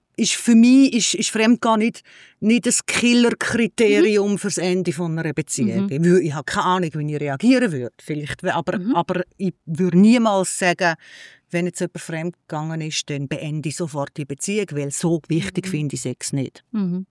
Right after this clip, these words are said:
Speaker 1: Oder?
Speaker 2: Das wäre ein anderes, mega spannendes Thema.
Speaker 1: Richtig.
Speaker 2: Merke ich jetzt gerade.
Speaker 1: Ja.
Speaker 2: <laughs> Ich möchte eigentlich einsteigen dort, aber
Speaker 1: Genau,
Speaker 2: ich weiss, wir
Speaker 1: genau.
Speaker 2: sind heute beim Thema Sex.
Speaker 1: Genau.
Speaker 2: Los.
Speaker 1: Und darum finde ich,
Speaker 2: <laughs>
Speaker 1: Sex wird wirklich häufig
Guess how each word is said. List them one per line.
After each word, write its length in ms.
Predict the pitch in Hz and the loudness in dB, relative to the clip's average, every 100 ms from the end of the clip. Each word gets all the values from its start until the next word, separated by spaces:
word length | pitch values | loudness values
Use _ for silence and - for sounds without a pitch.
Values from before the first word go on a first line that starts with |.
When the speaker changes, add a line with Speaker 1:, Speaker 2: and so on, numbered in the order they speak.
| _ | _
Speaker 1:
Oder? 280 | - 143 185 - _ _ _ _ - _ - 202 - - - - - _ | -6 -2 -2 -6 _ _ _ _ -20 _ -14 -14 -14 -20 -20 -20 -20 _
Speaker 2:
Das 180 | 240 233 | -6 -2
wäre 160 | 208 202 | -2 -2
ein 80 | 190 | -2
anderes, 400 | 190 214 190 208 | -4 -4 -4 -4
mega 220 | 208 226 | -4 -6
spannendes 400 | - 196 208 - | -8 -6 -6 -8
Thema. 280 | 202 220 233 | -6 -6 -2
Speaker 1:
Richtig. 440 | 208 202 - 156 | 0 0 -2 -2
Speaker 2:
Merke 220 | 220 220 | 0 0
ich 40 | 247 | -2
jetzt 220 | 233 - | -2 0
gerade. 200 | 208 202 | 0 2
Speaker 1:
Ja. 260 | 196 220 247 294 247 | 2 2 4 2 2
Speaker 2:
<laughs> 220 | 220 277 | 4 4
Ich 60 | |
möchte 240 | 262 277 277 | 4 2 2
eigentlich 320 | 254 262 262 | 2 2 2
einsteigen 540 | 262 285 - 269 294 240 | 4 4 4 2 2 2
dort, 220 | 240 294 | 2 2
aber 140 | 262 | 4
Speaker 1:
Genau, 120 | 262 233 247 | 4 4 2
Speaker 2:
ich 60 | 262 | 0
weiss, 100 | 294 | 2
wir 80 | 285 | 4
Speaker 1:
genau. 220 | 262 226 | 6 4
Speaker 2:
sind 140 | 196 | 4
heute 140 | 262 240 | 2 2
beim 160 | 269 247 | 2 4
Thema 260 | 233 220 | 4 2
Sex. 360 | 202 190 - - | 0 -2 -2 0
Speaker 1:
Genau. 360 | 240 220 165 - | 2 4 2 0
Speaker 2:
Los. 220 | - - | -2 -2
Speaker 1:
Und 200 | - 277 | 0 2
darum 180 | 277 277 | 4 4
finde 280 | 285 262 247 | 4 2 2
ich, 80 | 240 | 2
Speaker 2:
<laughs> 0 | |
Speaker 1:
Sex 340 | 240 - - | 0 -2 -2
wird 280 | 247 - 185 | 0 -2 -4
wirklich 460 | 233 - 185 - | -4 -4 -6 -4
häufig 460 | 196 220 - 214 - | 0 -2 -2 -6 -8